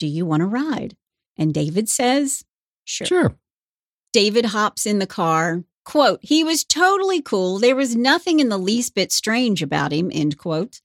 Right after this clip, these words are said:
Speaker 1: Bill asks David, "Are you gay?" And David says, "No." And when David asked to be dropped off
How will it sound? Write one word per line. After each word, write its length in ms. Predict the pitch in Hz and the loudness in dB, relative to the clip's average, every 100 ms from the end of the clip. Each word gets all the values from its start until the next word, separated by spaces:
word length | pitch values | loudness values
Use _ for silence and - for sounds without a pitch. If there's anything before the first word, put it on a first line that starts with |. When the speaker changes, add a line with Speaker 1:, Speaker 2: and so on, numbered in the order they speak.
| _ _ _ - | _ _ _ -4
Speaker 1:
Bill 320 | 185 240 254 - | 2 4 4 2
asks 460 | 185 208 - - - | 0 0 -4 -8 -6
David, 640 | 208 165 143 151 196 226 _ _ _ | -2 0 0 -2 -2 -6 _ _ _
"Are 120 | - 143 | -10 -6
you 180 | 160 | -4
gay?" 420 | 185 240 311 277 - _ _ _ - | -2 -2 -4 -10 -14 _ _ _ -2
And 160 | 175 165 | 0 0
David 360 | 151 156 190 | -2 -2 -4
says, 440 | - 185 185 185 - _ | -2 0 0 -4 -10 _
"No." 360 | 214 240 139 - _ _ _ _ _ | -6 -4 -4 -8 _ _ _ _ _
And 160 | 165 170 | -4 -2
when 200 | 165 160 | 0 0
David 440 | 175 196 196 196 - | 2 2 0 -6 -2
asked 540 | 180 196 247 - - - | 2 2 0 -8 -12 -10
to 40 | |
be 140 | 180 175 | -6 -6
dropped 420 | 147 180 277 - | 0 0 0 2
off 240 | 311 285 | 2 2